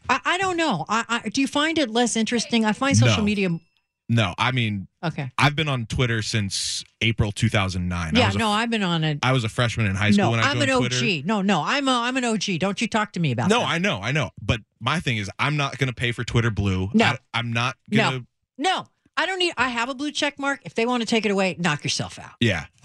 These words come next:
Speaker 2: I, I don't care. I'm not gonna pay for an app that's been free this entire time. I haven't
Speaker 1: No.
Speaker 2: really noticed a difference in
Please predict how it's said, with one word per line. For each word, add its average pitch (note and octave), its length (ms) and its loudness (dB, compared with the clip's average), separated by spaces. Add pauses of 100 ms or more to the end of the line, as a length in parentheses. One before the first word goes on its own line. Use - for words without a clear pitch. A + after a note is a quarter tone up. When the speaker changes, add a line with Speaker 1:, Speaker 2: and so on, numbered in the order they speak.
Speaker 2:
I, A#2+ 120 0 (140)
I B2 60 0
don't C3 220 -2
care. G#2+ 560 -2
I'm G#2+ 100 2
not A2 140 2
gonna G#2+ 160 -2
pay G2 260 2
for F#2+ 320 0
an G2 160 -2
app G2 220 0
that's G2+ 180 0
been F#2+ 160 2
free G2 260 2
this F#2 200 0
entire F#2 380 2
time. F#2 440 2 (580)
I B2 120 4
haven't G4+ 180 6
Speaker 1:
No. F4+ 100 2
Speaker 2:
really D3 220 0
noticed B2+ 380 0
a B2 60 -2
difference C3+ 840 0
in G2 320 2